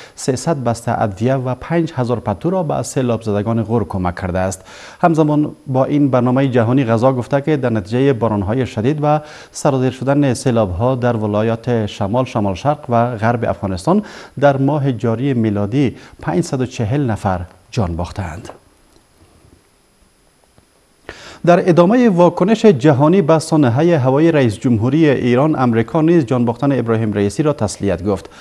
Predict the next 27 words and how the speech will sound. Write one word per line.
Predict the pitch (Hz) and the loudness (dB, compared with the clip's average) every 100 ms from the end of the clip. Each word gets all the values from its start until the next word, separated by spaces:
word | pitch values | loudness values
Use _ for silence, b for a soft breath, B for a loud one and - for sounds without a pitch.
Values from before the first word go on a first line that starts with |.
| B B B B B - | B B B B B -8
رئیس | 170 196 - - | 0 0 0 0
جمهوری | 165 120 147 175 | 2 4 4 2
ترکیه | 175 - - 175 | 2 0 0 2
هم | 151 131 156 | 2 2 0
در | 143 | 0
تماس | 139 143 139 131 | 0 2 0 0
تلفنی | 135 131 120 123 135 151 | -2 0 0 0 0 0
با | 127 | 0
محمد | 131 113 120 127 113 | 0 0 0 0 0
مخبر، | 113 - 127 135 | -2 -2 -2 0
جانشین | 120 113 107 - 135 135 | -2 -2 -2 -2 0 2
آقای | - 113 107 127 127 | 0 -2 -2 0 0
رئیسی، | 110 101 - 165 | 2 0 0 0
تاکید | 170 156 165 | 0 -2 -2
کرد | - 170 147 | 0 0 0
این | 127 | -2
کشور | 135 - 143 185 B B B 156 | -4 2 2 2 B B B 2
در | 160 | 4
این | 170 156 | 4 0
شرایط | - 143 151 147 | 0 -2 0 -2
دشوار | 117 120 - 147 | -2 -2 -2 -2
در | 131 117 | 0 -2
کنار | 107 120 117 131 127 | 0 0 0 0 0
مردم | 110 101 98 104 127 | 0 0 -2 -2 -2
ایران | 113 104 92 | 0 0 0
ایستاده. | 92 92 101 92 | -4 -4 -4 -4
همزمان | 95 113 101 110 131 175 | -2 -2 2 2 4 2